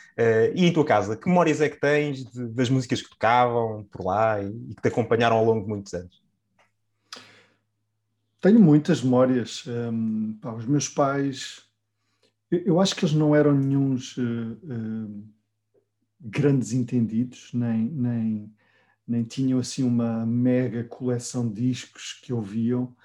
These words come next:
Speaker 2: Ahm, mas gostavam, gostavam de vez em quando de ouvir uma, de ouvir uma boa música. O meu pai era um fã de,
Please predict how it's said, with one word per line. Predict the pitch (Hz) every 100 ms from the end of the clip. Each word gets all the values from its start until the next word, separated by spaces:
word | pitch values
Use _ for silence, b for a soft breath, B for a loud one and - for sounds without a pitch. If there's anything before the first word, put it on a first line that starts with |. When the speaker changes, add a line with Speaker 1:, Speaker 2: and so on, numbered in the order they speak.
| b b b b _
Speaker 2:
Ahm, | 117 117 113 113 113 113 113 127
mas | 170 131 131 123
gostavam, | - - - 139 123 135 131 208
gostavam | - - 139 139
de | 123
vez | 139 127
em | 135
quando | 127 139 131
de | 120
ouvir | 120 123
uma, | 117 117 113 110
de | 107
ouvir | 120 113
uma | 113 117
boa | 117
música. | 101 98 92 -
O | 117
meu | 127
pai | 127 131 123
era | 120
um | 120
fã | 110 - 131 120 113
de, | 139 110 113 107 104